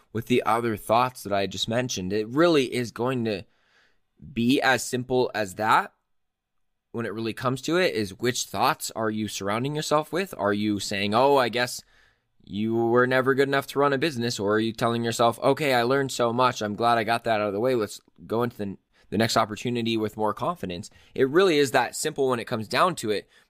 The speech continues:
but it's not that simple to execute it. Otherwise, everyone <laughs> would be doing awesome, and I wouldn't need to make a point of this.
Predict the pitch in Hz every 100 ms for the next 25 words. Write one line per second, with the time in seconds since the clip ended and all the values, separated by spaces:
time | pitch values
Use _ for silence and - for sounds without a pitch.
0 | - 123 123 131 131 123 123 131 139 127
1 | 131 - 120 113 110 - - 110 107 -
2 | 117 107 - 101 98 - 185 160 131 131
3 | - 123 131 139 143 139 139 _ - -
4 | - - - - 156 185 170 202 208 -
5 | 127 202 - 120 98 104 113 139 139 143
6 | 143 147 151 135 - 165 170 104 90 90
7 | -